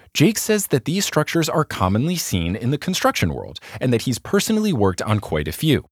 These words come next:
He broke down the cost into three main components: the building materials, the labor, and the landscaping, or the actual treatment of the roof. For building materials, he estimates the wood structure measures about fifteen by thirty feet.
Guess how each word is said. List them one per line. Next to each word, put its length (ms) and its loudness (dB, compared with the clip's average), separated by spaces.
He 160 2
broke 280 4
down 160 0
the 80 0
cost 400 0
into 300 -2
three 400 -2
main 260 2
components: 800 -6
the 60 -6
building 360 4
materials, 680 0
the 100 2
labor, 480 2
and 140 2
the 60 2
landscaping, 800 2
or 280 4
the 200 -2
actual 400 0
treatment 340 0
of 120 -8
the 100 0
roof. 440 0
For 160 2
building 380 2
materials, 580 2
he 220 -2
estimates 460 -2
the 120 4
wood 300 2
structure 420 2
measures 480 4
about 320 0
fifteen 540 0
by 100 4
thirty 320 -2
feet. 400 -2